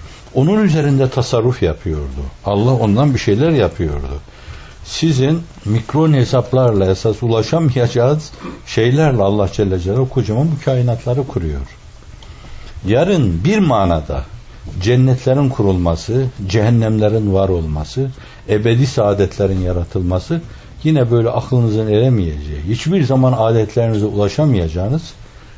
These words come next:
çok mikro varlıklarla Allah Celle Celaluhu teşkil edecek, teşkil edecek ve küçük şeyleri büyük işlerde kullanmak suretiyle kendi büyüklüğünü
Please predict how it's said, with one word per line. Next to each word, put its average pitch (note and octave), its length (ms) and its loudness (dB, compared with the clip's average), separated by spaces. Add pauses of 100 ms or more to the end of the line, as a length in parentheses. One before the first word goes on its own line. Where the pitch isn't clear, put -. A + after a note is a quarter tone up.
(160)
çok - 500 -2 (360)
mikro C#3 540 2
varlıklarla B2 840 2
Allah A2+ 300 -2
Celle A2 260 0
Celaluhu A2 300 -2 (120)
teşkil C3 340 0
edecek, G2+ 420 0 (460)
teşkil F#3 480 0
edecek D3+ 640 0 (480)
ve A2 120 0
küçük C#3+ 400 -2
şeyleri G#2+ 640 2
büyük E3 300 2
işlerde A#2 440 2
kullanmak A2 560 0
suretiyle A2 800 0 (320)
kendi A#2 480 0
büyüklüğünü G#2 720 0